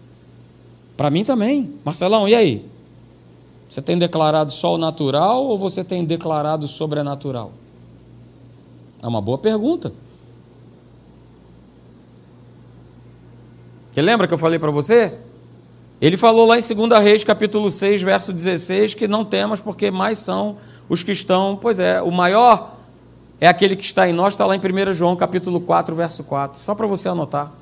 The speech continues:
Sempre será assim, queridos. Maior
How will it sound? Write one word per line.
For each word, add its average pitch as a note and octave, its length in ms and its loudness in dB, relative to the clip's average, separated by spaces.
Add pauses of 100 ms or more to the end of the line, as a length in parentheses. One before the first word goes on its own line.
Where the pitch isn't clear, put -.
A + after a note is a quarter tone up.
(2500)
Sempre E3+ 440 -6
será D3+ 260 -2
assim, D#3 260 -6
queridos. A#2+ 560 -10
Maior D3+ 640 2